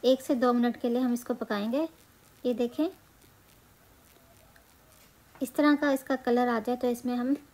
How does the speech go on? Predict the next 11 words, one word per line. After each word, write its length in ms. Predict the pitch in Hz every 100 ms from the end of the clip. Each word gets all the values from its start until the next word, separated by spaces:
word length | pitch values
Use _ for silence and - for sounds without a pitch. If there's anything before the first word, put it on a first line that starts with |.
| -
बाकी 260 | 226 220 233
के 220 | - 262
spices 460 | - 247 220 - 214
डाल 260 | 240 233
देंगे। 300 | 240 254 294 311 - - - - - - - _ _ - -
हमने 140 | 262 277
भुना 280 | 277 262
हुआ 180 | 294 294
ज़ीरा 280 | 240 240 262
नहीं 240 | 247 233
डालना। 440 | 220 226 240 269